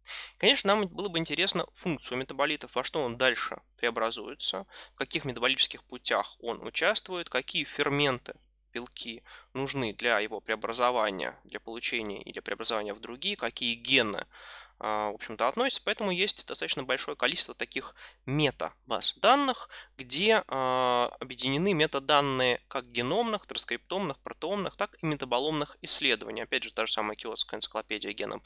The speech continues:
геномов тому в пример. Но есть и специализированные базы данных, которые как раз-таки больше, а, ориентированы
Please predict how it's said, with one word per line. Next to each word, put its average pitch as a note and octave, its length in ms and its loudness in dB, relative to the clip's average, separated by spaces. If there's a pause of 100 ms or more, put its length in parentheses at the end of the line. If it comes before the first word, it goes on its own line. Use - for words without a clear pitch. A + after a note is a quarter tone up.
(140)
геномов E3 420 -2
тому E3 180 -2
в - 100 -14
пример. C#3+ 380 -2 (460)
Но C#4 140 2
есть G#3+ 420 4
и G3+ 100 -2
специализированные C3 800 0
базы A2 280 2
данных, A#3 460 2
которые G#3 640 -2 (400)
как - 160 -10
раз-таки D#3+ 640 2
больше, D3 600 -2 (100)
а, A#2+ 320 0
ориентированы B2+ 760 0